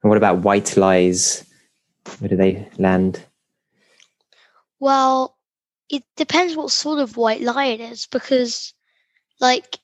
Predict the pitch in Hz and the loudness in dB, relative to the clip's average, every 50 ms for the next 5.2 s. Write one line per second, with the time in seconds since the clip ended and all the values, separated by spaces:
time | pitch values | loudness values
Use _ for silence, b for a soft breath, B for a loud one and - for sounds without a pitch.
0 | _ - 277 262 - 320 330 - - - 302 262 247 240 240 233 226 226 226 392 | _ -6 -6 -4 0 0 0 0 0 0 0 2 2 0 0 -2 -4 -4 -6 -8
1 | 403 - _ _ _ _ _ _ _ _ _ _ _ _ _ _ _ _ _ _ | -12 -18 _ _ _ _ _ _ _ _ _ _ _ _ _ _ _ _ _ _
2 | _ _ _ - 240 226 - - 311 294 - - 240 214 208 202 - - - - | _ _ _ -6 -6 -4 0 0 0 0 2 0 0 0 0 -4 -6 -6 -6 -6
3 | 226 220 220 226 233 240 339 - _ - - - b b b b b b b b | -6 -6 -6 -8 -10 -14 -16 -20 _ -16 -16 -16 b b b b b b b b
4 | _ 226 226 226 226 - - 220 233 233 226 220 208 208 220 233 247 220 214 - | _ 0 0 0 0 -2 -4 -4 -2 0 0 0 0 0 0 2 0 0 0 -2
5 | - - - - | -6 -6 -6 -8